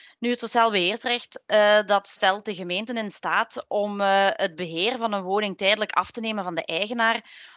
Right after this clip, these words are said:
om een woning te gaan herstellen en in te zetten als een, ehm, sociale woning, dus sociaal gaan verhuren. Het eigendomsrecht die blijft behouden door de eigenaar, maar die eigenaar die gaat tijdelijk het genotsrecht en, eh, verliezen en ook het recht om die woning te gaan beheren.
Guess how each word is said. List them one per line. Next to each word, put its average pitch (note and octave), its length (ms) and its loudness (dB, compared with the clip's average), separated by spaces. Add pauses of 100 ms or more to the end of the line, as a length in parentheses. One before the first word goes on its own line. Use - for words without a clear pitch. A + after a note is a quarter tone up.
(120)
om B3 300 4
een G#3 140 -2
woning G#3+ 340 -2
te G#3+ 100 -4
gaan F#3+ 320 0
herstellen F#3 760 -2
en A3 400 -2
in A3+ 200 -4
te A3+ 120 -6
zetten F#3+ 300 -4
als G3+ 440 -6
een, F#3+ 280 -4
ehm, F3 500 0
sociale F3+ 600 -2
woning, D#3 480 -6
dus G#3 300 -10
sociaal F3+ 600 -2
gaan E3+ 300 -2
verhuren. D3+ 640 -12 (1160)
Het - 160 2
eigendomsrecht B3+ 960 0
die G#3+ 640 -10
blijft G#3 360 2
behouden F#3 680 2
door A3+ 220 2
de F#3+ 80 -2
eigenaar, A3+ 640 0
maar F#3 400 0
die C4 120 -10
eigenaar A3+ 640 -2
die G#3 140 -8
gaat F#3 380 -2
tijdelijk A3 580 -2
het - 160 -8
genotsrecht G#3+ 580 -4
en, G3 240 -4
eh, F3+ 520 2
verliezen G3 420 -4
en G3 140 -2
ook F#3+ 140 -6
het - 120 -10
recht F#3 300 -6
om F#3+ 80 -8
die F3 120 -6
woning E3+ 260 -6
te F3 80 -10
gaan D#3+ 220 0
beheren. C#3+ 560 -8